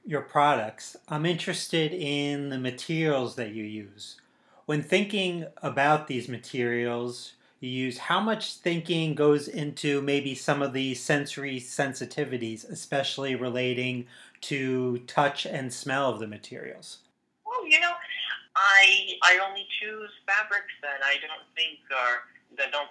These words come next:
Speaker 2: smell too much to me. For our ready-to-wear apparel, I will choose a bunch of fabrics, and I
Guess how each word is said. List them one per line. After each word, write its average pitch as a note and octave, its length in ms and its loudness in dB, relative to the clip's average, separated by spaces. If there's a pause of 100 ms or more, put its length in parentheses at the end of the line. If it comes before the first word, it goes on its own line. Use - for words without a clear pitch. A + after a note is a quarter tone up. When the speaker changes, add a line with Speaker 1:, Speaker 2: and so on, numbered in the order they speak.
Speaker 2:
smell C#3+ 220 -8 (100)
too D3 60 -16
much C#3+ 180 -4 (180)
to C#3+ 80 -16
me. C#3+ 380 -4 (560)
For D#3 100 2
our D#3 200 8
ready-to-wear E3+ 520 6
apparel, A2 440 4 (240)
I B2 280 4
will A2+ 160 -6
choose C3+ 240 0
a A2 80 -12
bunch A2+ 240 -4
of - 80 -14
fabrics, F#2+ 480 2 (240)
and G2 560 -6 (320)
I A#2 160 4